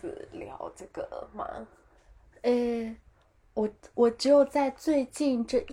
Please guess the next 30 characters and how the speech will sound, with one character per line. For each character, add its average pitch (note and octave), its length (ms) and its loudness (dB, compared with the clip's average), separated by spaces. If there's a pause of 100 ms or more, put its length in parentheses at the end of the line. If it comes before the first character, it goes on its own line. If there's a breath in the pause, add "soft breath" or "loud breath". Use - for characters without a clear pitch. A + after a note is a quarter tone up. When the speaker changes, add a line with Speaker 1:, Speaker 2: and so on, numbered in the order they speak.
(220)
Speaker 2:
一 C4 120 0
两 F#3+ 280 -4
年 F3+ 240 -6
里 G3 120 -10
面 F#3 240 -10
才 - 220 -14
跟， A3+ 440 -6
嗯， G#3 280 -4
跟 A#3+ 140 -2
室 C4+ 300 -2
友， F#3+ 220 0
跟 G#3+ 100 -4
拉 A#3+ 140 -2
花 C4 180 -2
姐 G3+ 160 -6
有 E3+ 140 -4
聊 F3 280 -12
过。 F#3 300 -6
Speaker 1:
哦。 G3 420 -4
Speaker 2:
然 G3 80 -6
后 A3+ 240 -2
其 A3+ 200 -8
他 A3+ 200 -4
人 G3 440 -4 (100)
都 A#3+ 140 4
没 G3 300 -2
有。 F3 220 -2 (320 loud breath)
Speaker 1:
我 A#3 120 -16
也 C#4+ 200 -18 (160)
是。 - 460 -12